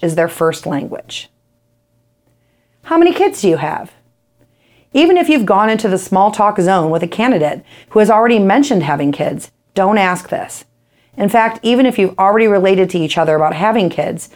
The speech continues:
try to avoid asking any further questions around this topic.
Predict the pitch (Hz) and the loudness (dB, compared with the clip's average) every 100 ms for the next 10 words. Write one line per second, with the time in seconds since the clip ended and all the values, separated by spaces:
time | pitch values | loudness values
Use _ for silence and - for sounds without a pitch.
0 | - _ - 277 294 320 226 226 220 185 | -20 _ -6 0 2 2 2 2 2 0
1 | 185 180 - 233 254 202 190 185 170 - | -4 -6 0 0 0 0 0 0 -2 -2
2 | 170 165 156 151 147 - 180 170 - - | -4 -2 -2 -2 -4 -4 -4 -2 -6 -10